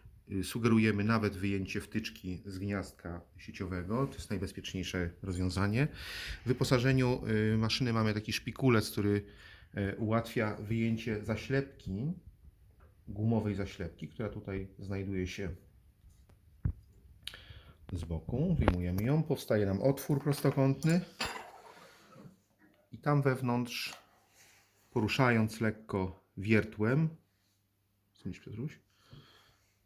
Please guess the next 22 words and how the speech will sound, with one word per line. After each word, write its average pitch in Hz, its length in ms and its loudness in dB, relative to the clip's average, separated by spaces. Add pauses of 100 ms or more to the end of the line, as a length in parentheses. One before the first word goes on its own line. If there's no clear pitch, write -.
(640)
Widać, 117 420 0
jest 113 140 -4
taki - 320 -2
otwór - 320 -2
w - 40 -8
pewnym 98 180 0
momencie. 95 340 -2
Ja 92 60 0 (100)
obracam 113 500 2
wiertłem, 107 580 0
otwór - 320 -8
się - 140 -8
pojawia. 98 640 -2 (440)
Widać 117 560 0
końcówkę 107 460 0
wiertła. 107 680 2 (680)
Wkładamy 101 460 2
taki 90 400 -4 (280)
klucz - 560 0 (1500)
w - 100 -20
ten 127 140 2
otwór. 190 440 4